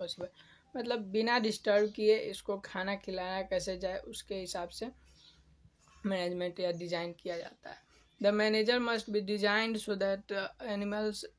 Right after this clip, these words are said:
in lot have access to it at same time, so that each can eat his share without being crowd।" मतलब ऐसे रखना चाहिए कि वो जो अपना खाना है वो शेयर कर सके लेकिन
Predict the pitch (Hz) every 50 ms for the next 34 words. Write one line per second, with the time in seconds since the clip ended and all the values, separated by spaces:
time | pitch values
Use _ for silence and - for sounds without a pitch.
0 | - 320 214 196 190 190 190 190 190 185 202 - - - - - - 254 214 196
1 | 190 196 202 - - 202 190 190 190 190 208 - - 220 190 180 - - - 214
2 | 196 - - - - 196 190 - _ _ - - 196 - - - 196 196 196 196
3 | _ _ - - - _ - _ _ _ - 240 - - - 214 202 202 196 196
4 | 190 175 170 185 196 - - - - - _ - - - - - 226 202 190 185
5 | 202 202 208 208 - - 226 226 214 208 - - _ _ - 320 262 226 208 202
6 | 196 196 190 214 - _ - - 285 226 220 220 - _ _ _ _ _ - 233
7 | 196 185 190 180 190 208 - - - 202 196 202 196 196 190 190 180 185 180 180
8 | 190 190 - 208 175 175 180 185 196 202 226 247 - - 370 349 165 165 165 170
9 | _ _ _ _ _ _ _ _ _ - 214 202 196 214 208 208 214 - - 208
10 | 202 196 - 233 240 233 226 214 214 220 208 214 208 208 208 202 196 202 208 214
11 | 226 233 233 208 202 196 202 202 208 208 196 185 196 208 - - 202 196 - 202
12 | 196 196 196 - - 196 185 196 208 214 208 208 208 220 254 - 208 214 208 -
13 | - 220 196 190 202 214 226 220 - 196 196 - - 196 190 - - 208 208 208
14 | 202 202 - 233 254 277